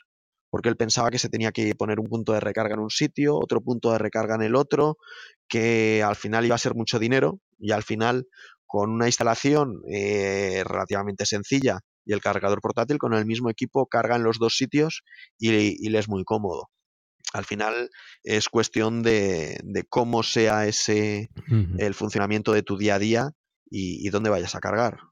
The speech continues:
Speaker 1: Ahora me viene a la mente otro cliente que, que es trabajador de compañía eléctrica y me dice, "No, yo es que, eh, donde trabajo tengo muchas tomas Z tac y me puedo conectar allí tranquilamente, entonces yo en casa también quiero una toma Z tac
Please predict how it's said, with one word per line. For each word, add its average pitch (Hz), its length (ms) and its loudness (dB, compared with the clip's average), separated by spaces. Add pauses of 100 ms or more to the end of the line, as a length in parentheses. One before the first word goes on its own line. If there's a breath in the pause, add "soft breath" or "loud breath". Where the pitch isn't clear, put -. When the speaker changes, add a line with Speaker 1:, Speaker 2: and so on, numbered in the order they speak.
Speaker 1:
Ahora 101 340 0
me 104 120 0
viene 104 180 2
a 104 100 2
la 104 80 2
mente 107 360 0 (260 loud breath)
otro 117 260 2
cliente 113 480 0
que, 95 540 -6
que 107 120 -4
es 101 60 -4
trabajador 101 440 0
de 104 80 0
compañía 104 320 -2
eléctrica 107 240 0
y 123 40 -2
me 120 100 0
dice, 101 180 -4
"No, 123 120 0
yo 107 120 -2
es - 80 -4
que, 127 180 -2 (480 loud breath)
eh, 101 800 2 (100)
donde 101 340 -2
trabajo 107 440 0
tengo 143 220 2
muchas 117 260 -2
tomas 110 260 -4
Z - 120 -10
tac 131 320 0
y 101 100 -10
me 98 140 -8
puedo 104 180 -6
conectar 110 400 -2
allí 110 160 0
tranquilamente, 110 760 -2 (380 loud breath)
entonces 107 480 -4
yo 107 120 0
en 104 80 -2
casa 113 240 -2
también 117 340 0
quiero 117 380 4
una 104 180 -2
toma 107 240 -2
Z 110 140 -6
tac 131 240 2